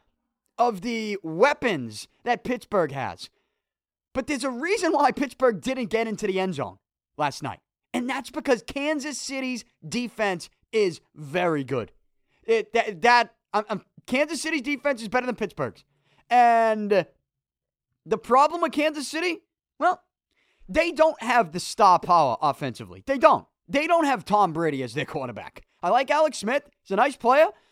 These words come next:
Um, I think Kansas City's sneakily better offensively than maybe people wanna give him credit for. But you know what? They had opportunities.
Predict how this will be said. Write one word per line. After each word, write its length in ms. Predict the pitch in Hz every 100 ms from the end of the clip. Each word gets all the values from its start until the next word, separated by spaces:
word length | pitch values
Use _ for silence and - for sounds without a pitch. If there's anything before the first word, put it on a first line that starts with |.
| _ _ -
Um, 420 | 214 208 202 202 -
I 140 | 220
think 260 | 220 254 -
Kansas 340 | 254 240 233
City's 400 | 247 262 254 226
sneakily 680 | - - 254 277 277 277 269
better 380 | 156 120 247 277
offensively 680 | 254 277 269 269 262 247 294
than 100 | 254
maybe 240 | 233 220
people 240 | 190 247 247
wanna 160 | 240
give 120 | 220 220
him 80 |
credit 280 | - 226 254
for. 240 | - 294 -
But 340 | - 233 - _ _ _ _ _ _
you 100 | 233
know 100 | 240
what? 340 | 262 311 330 - -
They 160 | 247
had 120 | 294
opportunities. 800 | 330 320 277 311 349 208 104 -